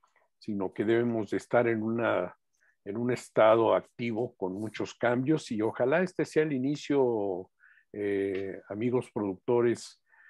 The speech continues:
eh, sea el inicio de algo que, que tenga como resultado un equilibrio entre lo que es el negocio del café.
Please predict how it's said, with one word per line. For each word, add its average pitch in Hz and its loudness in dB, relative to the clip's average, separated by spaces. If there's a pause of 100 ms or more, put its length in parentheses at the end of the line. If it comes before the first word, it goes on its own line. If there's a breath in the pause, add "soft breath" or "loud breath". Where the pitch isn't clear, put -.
(160 soft breath)
eh, 104 -8
sea 127 2
el 127 4
inicio 123 2
de 107 0
algo 120 2
que, 95 -4 (300)
que - -8
tenga 113 0
como 95 -4
resultado 110 0 (320 soft breath)
un 147 2
equilibrio 107 -4 (400 soft breath)
entre 92 -4
lo 95 -2
que 117 0
es - -6
el 92 -2
negocio 92 -4
del 78 -10
café. - -12